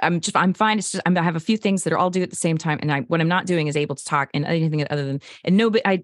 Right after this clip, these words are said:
I'm worthless to the real life. I just walk from coffee pot to desk to coffee shop, maybe, maybe, but I don't really, I've, I've lost all my writing nooks because of the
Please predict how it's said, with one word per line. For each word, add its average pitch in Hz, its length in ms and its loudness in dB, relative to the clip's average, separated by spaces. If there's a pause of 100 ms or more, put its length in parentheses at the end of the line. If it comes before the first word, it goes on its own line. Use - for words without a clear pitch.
(100)
I'm 156 520 0
worthless 165 540 0
to 131 240 -2 (180)
the 123 120 -12
real 156 260 0
life. 139 340 -2
I 143 60 -2
just 143 260 -4
walk 139 220 0
from 127 300 -2 (280)
coffee 151 260 0
pot 147 220 0
to 156 80 -2
desk 135 360 -2
to 139 120 -4
coffee 127 300 -4
shop, 123 320 -2
maybe, 131 420 -4 (200)
maybe, 175 400 0
but 160 140 0
I 160 40 2
don't 170 280 -2 (120)
really, 160 400 -2 (180)
I've, 143 180 -2 (220)
I've 151 200 0
lost 185 360 0
all 170 120 2
my 160 140 2
writing 151 360 0
nooks 143 340 -6
because 147 320 -2
of 143 140 -4
the 139 140 -4